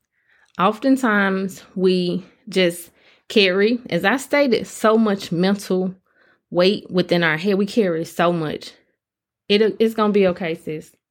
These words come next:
It will be okay. It will all fall in place. It's so funny because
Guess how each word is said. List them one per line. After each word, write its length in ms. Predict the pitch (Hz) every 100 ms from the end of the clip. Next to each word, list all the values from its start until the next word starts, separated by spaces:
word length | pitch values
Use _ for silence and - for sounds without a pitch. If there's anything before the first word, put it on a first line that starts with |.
| _ _ _ _ _ _ -
It 220 | 202 202
will 160 | 185
be 320 | 165 170 170 -
okay. 480 | 156 160 - - - _ _ _ _ _ _ _ _ _ _ _ _ _ _ -
It 80 |
will 180 | 190 170
all 340 | - 147 165 185
fall 320 | - 175 190
in 80 | 196
place. 480 | 185 151 151 - - - - - _
It's 180 | 254 254
so 220 | 214 208
funny 460 | 208 196 156 156 156 -
because 520 | 175 175 190 180 175